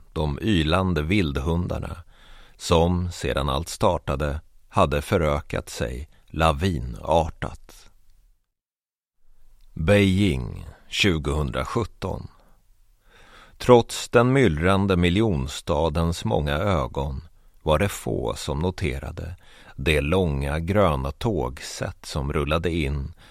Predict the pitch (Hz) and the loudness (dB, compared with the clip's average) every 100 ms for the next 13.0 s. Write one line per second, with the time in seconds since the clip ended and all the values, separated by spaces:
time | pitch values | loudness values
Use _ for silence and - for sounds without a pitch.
0 | - 107 104 107 110 98 82 80 82 - | -4 0 2 4 4 4 2 2 0 -4
1 | - - 92 87 110 82 71 - 71 - | -10 -2 0 2 2 2 -2 -8 -8 -8
2 | 73 - 85 - - _ - _ _ _ | -10 -14 -18 -20 -20 _ -20 _ _ _
3 | - 95 90 95 87 - 107 - 80 62 | -2 2 4 4 2 -2 -4 -4 -4 -4
4 | - 60 60 - 57 82 69 64 62 82 | -6 -8 -8 -8 -6 -4 -2 -2 -4 -8
5 | 87 _ - - - - 87 82 80 - | -12 _ -20 -20 -20 -8 0 0 2 0
6 | 85 90 117 110 110 104 101 71 71 80 | 2 2 4 4 2 2 2 2 -2 -2
7 | 78 78 - 104 73 90 - 92 76 - | -4 -6 -4 0 0 -2 -2 0 -2 -4
8 | - - - - - _ _ - _ _ | -8 -10 -18 -20 -20 _ _ -20 _ _
9 | _ _ _ _ - 80 - 58 60 71 | _ _ _ _ -6 -6 -6 -8 -6 -4
10 | 90 85 87 - 58 - 101 87 73 76 | -6 -6 -10 -8 -8 -6 -4 -2 -4 -4
11 | 87 85 87 98 95 113 101 85 82 110 | -6 -8 -4 -2 2 2 0 0 2 2
12 | 98 - 90 65 87 80 95 98 - | 2 0 -2 0 0 0 -2 -4 -14